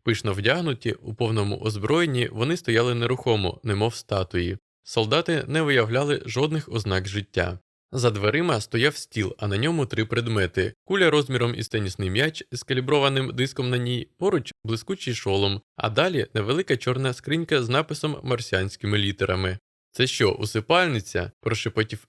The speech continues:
Ецел, з повагою розглядаючи суворо окреслені неземні обличчя марсіанських воїнів. Парк, який стояв за ним, не відповів. Ецел підійшов до столу і узяв кулю.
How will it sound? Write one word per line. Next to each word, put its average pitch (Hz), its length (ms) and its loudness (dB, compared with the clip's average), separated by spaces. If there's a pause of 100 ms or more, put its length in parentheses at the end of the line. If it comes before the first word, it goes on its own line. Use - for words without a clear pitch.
Ецел, 113 460 0
з - 100 -12
повагою 117 680 2
розглядаючи 120 680 0
суворо 120 420 0
окреслені 104 680 -2
неземні 104 520 0
обличчя 131 480 -2
марсіанських 104 720 -2
воїнів. 95 560 0 (260)
Парк, 160 320 0
який 101 220 0
стояв 98 340 0
за 104 160 0
ним, 151 220 -2 (100)
не 156 160 -2
відповів. 107 600 -4 (260)
Ецел 160 300 -2
підійшов 127 440 -2
до 113 100 0
столу 180 320 0
і - 100 -6
узяв 113 400 2
кулю. 90 420 0